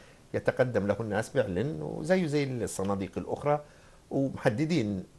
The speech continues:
المشاريع اللي ممكن نمولها إحنا.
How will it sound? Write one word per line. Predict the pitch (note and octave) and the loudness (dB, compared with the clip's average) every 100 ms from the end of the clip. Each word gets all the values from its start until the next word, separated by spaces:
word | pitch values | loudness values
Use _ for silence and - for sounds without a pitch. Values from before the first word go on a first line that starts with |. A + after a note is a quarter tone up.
| - - - - C#2 F2 G#2 | -20 -20 -20 -20 -14 -14 -8
المشاريع | F#2+ G2 G2+ A2+ A#2 A2 | -4 -2 2 4 4 2
اللي | G#2 G#2 | 2 0
ممكن | A#2+ C#3 B2+ G2+ | 2 0 2 0
نمولها | F#2 F2+ F#2 F2 C2+ - - | 2 4 4 2 -2 -6 -14
إحنا. | - | -16